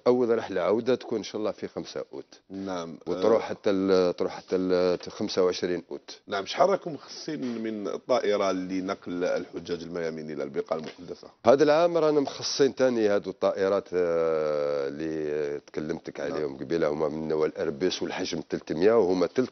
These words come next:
Speaker 1: طائرات. وحنا رانا مبرمجين العام هذا إن شاء الله ستة وستين رحلة ل-، في، في الحج.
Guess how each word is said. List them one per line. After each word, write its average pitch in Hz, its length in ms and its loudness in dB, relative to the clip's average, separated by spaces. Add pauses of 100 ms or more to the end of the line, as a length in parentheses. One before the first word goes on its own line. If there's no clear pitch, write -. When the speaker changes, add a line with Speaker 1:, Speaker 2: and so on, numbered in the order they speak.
Speaker 1:
طائرات. 90 500 2 (720)
وحنا 135 640 6
رانا 127 260 2
مبرمجين 113 960 0
العام 95 340 0
هذا 90 420 0
إن 82 60 -4
شاء - 280 -8
الله 107 200 -6
ستة - 280 -8
وستين - 480 -2
رحلة 80 380 -4 (1000)
ل-، 76 840 -4
في، 69 720 -6
في - 100 -10
الحج. 73 280 -8